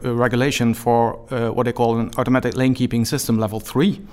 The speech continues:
And there you are allowed at least to take your hands off the, off the steering wheel uh, and of course, there are several tests, uh, to indicate when the driver needs to be, uh, uh, taken back into, uh, into control, which is one of the big challenges, I think, also for that,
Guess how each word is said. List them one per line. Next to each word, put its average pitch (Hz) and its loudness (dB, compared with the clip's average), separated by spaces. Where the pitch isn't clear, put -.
And 120 2
there 143 4
you 143 4
are 117 4
allowed 113 2
at - -12
least 147 0
to 135 0
take 147 0
your 135 2
hands 120 0
off 123 -4
the, 110 2
off 123 -2
the 117 -2
steering 110 0
wheel 113 -2
uh, - -6
and 117 0
of 117 -4
course, 127 2
there 117 2
are 113 2
several 120 0
tests, - 0
uh, 120 -2
to - -4
indicate 123 2
when 123 6
the 123 0
driver 120 2
needs 147 2
to 123 -4
be, 123 2
uh, 80 -8
uh, 120 0
taken 139 2
back 131 0
into, 139 2
uh, 113 0
into 123 0
control, 131 0
which 156 2
is 160 2
one 156 4
of 131 0
the 135 0
big 143 0
challenges, 131 2
I 123 -2
think, 131 0
also 131 0
for 123 -2
that, 127 0